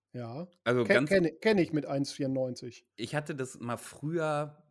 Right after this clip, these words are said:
Speaker 2: ah, wie alt war ich da? So zwölf, weißt du? Und ich war immer schon lang, ne?
Speaker 1: Ja.
Speaker 2: Und war mit zwölf auch, äh, viel dünner und dürrer. Da war ich halt wirklich einfach nur so ein Lauch. So. Und den
Speaker 1: Und jetzt bist du kein Lauch mehr.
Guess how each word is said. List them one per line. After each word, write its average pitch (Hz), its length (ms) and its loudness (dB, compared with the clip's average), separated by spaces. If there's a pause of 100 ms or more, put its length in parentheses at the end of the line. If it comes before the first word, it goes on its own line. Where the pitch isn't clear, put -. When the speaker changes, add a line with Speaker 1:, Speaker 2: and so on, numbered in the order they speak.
(120)
Speaker 2:
ah, 113 220 -16
wie 117 120 -10
alt 117 180 -8
war 113 140 -4
ich 113 80 -10
da? 110 120 -6
So 104 140 -10
zwölf, 131 500 2
weißt 107 220 0
du? - 20 -4
Und 113 180 -6 (120)
ich 120 140 -12
war 127 180 2
immer 160 180 -2
schon 147 340 -2 (100)
lang, 117 440 0 (440)
ne? 120 360 -2 (180)
Speaker 1:
Ja. 143 100 -4
Speaker 2:
Und 131 280 2 (200)
war 123 360 2
mit 120 240 -6
zwölf 147 540 2
auch, 131 260 0 (460)
äh, 107 120 -12
viel 170 380 -2
dünner 147 520 4
und 113 240 -2
dürrer. 147 220 4
Da 104 120 2
war 113 80 2
ich 117 100 -4
halt 123 240 -4
wirklich 131 300 2
einfach 113 220 0
nur 123 100 2
so 117 100 4
ein 117 100 4
Lauch. 117 500 4 (340)
So. 104 400 -4 (260)
Und 123 240 0 (420)
den 123 160 2
Speaker 1:
Und 147 40 2
jetzt 175 260 4
bist 170 160 0
du 175 60 -4
kein 175 260 6
Lauch 131 340 -2
mehr. 120 280 -10